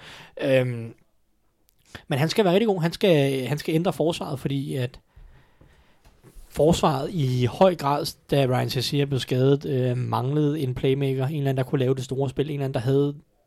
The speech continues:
farten eller evnerne til at gøre det ekstraordinære. Og det har de i høj grad manglet. Det er udover T J Watt og til dels Cameron Heyward, så har der bare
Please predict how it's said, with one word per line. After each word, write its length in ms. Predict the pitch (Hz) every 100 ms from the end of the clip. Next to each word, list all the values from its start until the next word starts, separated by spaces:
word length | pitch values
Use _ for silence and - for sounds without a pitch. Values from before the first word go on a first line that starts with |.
| -
farten 500 | - 151 151 151 147
eller 580 | 135 127 131 - 143 139
evnerne 460 | 139 139 165 156 135
til 140 | 147
at 120 | 127
gøre 240 | 131 135 139
det 140 | 160
ekstraordinære. 680 | 151 - 120 120 120 127 110 _ - - - - - _ _
Og 60 | 143
det 60 | 165
har 40 |
de 60 | 143
i 40 |
høj 200 | 123 175
grad 200 | 156 151
manglet. 320 | 131 131 143
Det 80 | 151
er 40 | 156
udover 640 | 156 147 143 135 123 123 - _ -
T 200 | 139 135
J 80 |
Watt 240 | 123 131 147
og 120 | 139
til 120 | 127
dels 140 | 135 135
Cameron 300 | - 131 127
Heyward, 320 | 127 135 135
så 120 | 143
har 40 | 127
der 80 |
bare 260 | 127 127